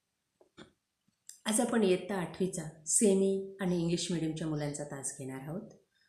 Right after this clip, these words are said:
आणि या तासाला आपण सेमीचे जनरल सायन्सची क्वेश्चन पेपर आन्सर शीट सहित अभ्यासणार आहोत.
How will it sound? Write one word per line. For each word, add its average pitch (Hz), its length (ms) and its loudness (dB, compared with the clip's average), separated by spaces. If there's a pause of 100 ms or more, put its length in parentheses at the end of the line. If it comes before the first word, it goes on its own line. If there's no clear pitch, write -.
(120)
आणि 185 200 2
या 185 180 6
तासाला 170 340 -2
आपण 160 300 -4
सेमीचे 151 880 -4 (260)
जनरल 196 380 4
सायन्सची 190 560 0
क्वेश्चन 156 400 -4
पेपर 139 280 -10 (720)
आन्सर 165 320 -2
शीट 185 260 -2
सहित 160 340 0
अभ्यासणार 127 540 -6
आहोत. 120 280 -14